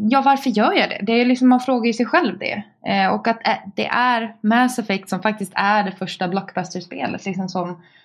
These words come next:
som ändå tar tag i den här frågan. Det är, ja, jag tycker det är stort, faktiskt.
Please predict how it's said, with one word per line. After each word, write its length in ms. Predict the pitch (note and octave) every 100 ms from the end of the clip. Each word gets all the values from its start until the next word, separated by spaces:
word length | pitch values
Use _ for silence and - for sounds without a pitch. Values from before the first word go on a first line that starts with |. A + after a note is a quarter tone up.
| _ _
som 180 | - A#3+
ändå 140 | G3+ F3
tar 120 | G#3
tag 420 | - C#4 D4 G3
i 40 | F3
den 100 | F#3
här 80 |
frågan. 800 | F3 - G#3 G3 G#3 D4 F3 G3+
Det 80 | F#3+ G#3+ G3+ F#3+
är, 140 | F#3 A3 _ _ -
ja, 360 | A3+ A#3+ D#4
jag 100 | F#4
tycker 200 | E4+ E4+
det 60 | D#4+
är 40 |
stort, 460 | D#4 B3+ - - - _ -
faktiskt. 380 | - - -